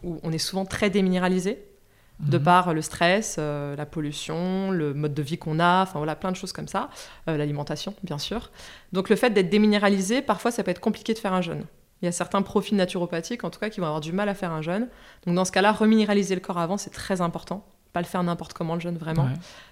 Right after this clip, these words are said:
Speaker 1: Euh, mais clairement, oui, d'un point de vue purement scientifique, le jeûne, euh, c'est, euh, laisser le corps au repos, le laisser se régénérer. Le corps est super intelligent, il sait ce qu'il fait,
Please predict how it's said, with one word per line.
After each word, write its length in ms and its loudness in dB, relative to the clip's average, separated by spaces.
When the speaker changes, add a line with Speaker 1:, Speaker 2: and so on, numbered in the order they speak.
Speaker 1:
Euh, 300 0
mais 120 -2
clairement, 420 4
oui, 180 4
d'un 180 -2
point 140 -4
de 60 -2
vue 80 -2
purement 260 -4
scientifique, 560 -6
le 80 0
jeûne, 300 2
euh, 160 0
c'est, 260 -6
euh, 160 -4
laisser 280 -4
le 40 -6
corps 180 -2
au 80 2
repos, 420 4
le 80 4
laisser 200 0
se 120 -6
régénérer. 500 0
Le 60 2
corps 200 -4
est 60 -6
super 420 -4
intelligent, 440 0
il 60 -6
sait 160 2
ce 80 -6
qu'il 140 -2
fait, 220 -4